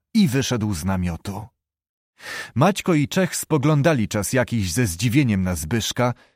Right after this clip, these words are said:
po czym stary rycerz uderzył się dłońmi po udach i zawołał: "Tfu! Cóż to za pień! To niby słucha, słucha, a potem swoje, żal gęby drzeć".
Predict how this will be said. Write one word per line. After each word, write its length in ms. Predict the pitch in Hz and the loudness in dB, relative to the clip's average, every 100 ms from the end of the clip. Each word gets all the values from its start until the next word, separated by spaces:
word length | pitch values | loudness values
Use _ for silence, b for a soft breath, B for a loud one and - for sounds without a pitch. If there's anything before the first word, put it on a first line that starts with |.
| b - | b -4
po 120 | 123 | 0
czym 240 | 120 110 | 0 0
stary 380 | - 147 135 110 | 0 2 2 2
rycerz 420 | 127 - 127 - | 0 0 -2 -2
uderzył 480 | 165 117 151 95 98 | -2 2 2 2 -2
się 180 | - 92 | -4 -4
dłońmi 460 | 78 131 127 117 101 | 0 2 2 0 0
po 140 | 104 | 0
udach 380 | 139 135 120 127 | 0 2 0 -2
i 60 | |
zawołał: 580 | 104 113 113 110 98 95 - | -2 0 0 2 0 -2 -6
"Tfu! 760 | - - 302 214 156 113 95 - b b b b | -6 0 4 4 4 0 -4 -12 b b b b
Cóż 260 | - 285 - | 2 4 4
to 160 | 180 151 | 4 4
za 160 | 151 | 2
pień! 640 | - 196 185 120 98 90 - _ _ | 2 2 4 4 -2 -6 -12 _ _
To 120 | 160 | 4
niby 280 | 160 165 147 | 6 6 4
słucha, 640 | - 143 226 233 202 165 131 | 2 2 2 2 4 4 2
słucha, 560 | - 196 214 165 156 - 165 | 0 0 0 2 2 0 0
a 120 | 175 | 2
potem 360 | 190 175 151 127 | 2 2 2 0
swoje, 520 | - - 120 107 107 | -2 0 0 2 2
żal 280 | 120 214 160 | 4 4 4
gęby 440 | 104 165 151 127 117 | 4 2 2 2 0
drzeć". 560 | 78 101 80 - - | -2 -4 -6 -8 -10